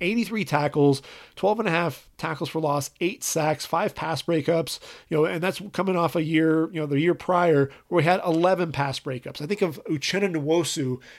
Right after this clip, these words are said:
and those long arms and his ability to time the jumps and, and really affect the passer.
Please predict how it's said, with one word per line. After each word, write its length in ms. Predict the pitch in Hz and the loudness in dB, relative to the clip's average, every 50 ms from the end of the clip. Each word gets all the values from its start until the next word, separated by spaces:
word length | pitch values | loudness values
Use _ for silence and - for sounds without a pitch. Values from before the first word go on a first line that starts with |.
| - | -10
and 200 | - 160 156 151 | -6 -4 -4 -2
those 160 | 147 143 135 135 | -2 -2 -2 0
long 280 | 143 165 175 180 165 | 0 2 0 2 2
arms 300 | 156 151 147 151 147 135 | 2 4 4 2 0 -2
and 80 | 175 156 | -6 -6
his 120 | 139 120 | -6 -4
ability 340 | 131 120 185 185 190 180 165 | -4 -2 0 2 2 2 0
to 80 | 147 139 | -2 -4
time 360 | - - - 175 185 175 170 | -4 -6 -6 -4 -2 -2 -2
the 60 | 165 | -4
jumps 420 | 143 127 139 139 139 139 139 - - - - - - _ | -4 -2 0 2 2 0 -2 -6 -12 -16 -20 -20 -14 _
and, 240 | - 170 156 147 147 - | -4 -4 -4 -4 -4 -6
and 180 | 165 143 143 151 | -8 -6 0 4
really 460 | 180 202 208 208 196 180 170 147 - - - _ _ - | 6 6 6 6 4 0 -2 -4 -6 -12 -20 _ _ -12
affect 420 | 160 135 - - - 196 202 - | -10 -10 -8 -6 -6 -6 -6 -6
the 80 | - 156 | -10 -12
passer. 680 | - - - 165 170 175 175 - 170 156 143 139 135 127 | -10 -8 -6 -2 -2 -2 0 0 2 2 2 2 0 -2